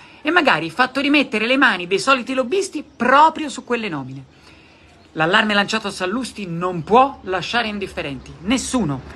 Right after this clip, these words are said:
Chi prova a inquinare la democrazia, colpendo Arianna Meloni per minare il governo democraticamente voluto agli italiani,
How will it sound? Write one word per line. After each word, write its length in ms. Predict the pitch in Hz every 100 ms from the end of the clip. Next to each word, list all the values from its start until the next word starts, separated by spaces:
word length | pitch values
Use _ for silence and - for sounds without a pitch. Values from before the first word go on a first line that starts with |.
| - - - -
Chi 140 | -
prova 260 | 208 285 302
a 40 |
inquinare 380 | 254 196 226 269
la 100 | 233
democrazia, 680 | 196 185 180 160 - 175 123 -
colpendo 560 | 202 180 - 254 220
Arianna 300 | 180 208 196
Meloni 340 | 185 220 233 190
per 180 | 196
minare 300 | 196 208 269
il 100 | 233
governo 460 | 175 196 220 175 175
democraticamente 1000 | 175 214 208 214 214 226 240 269 294 226
voluto 280 | 214 262 233
agli 120 | 190
italiani, 460 | 185 196 160 135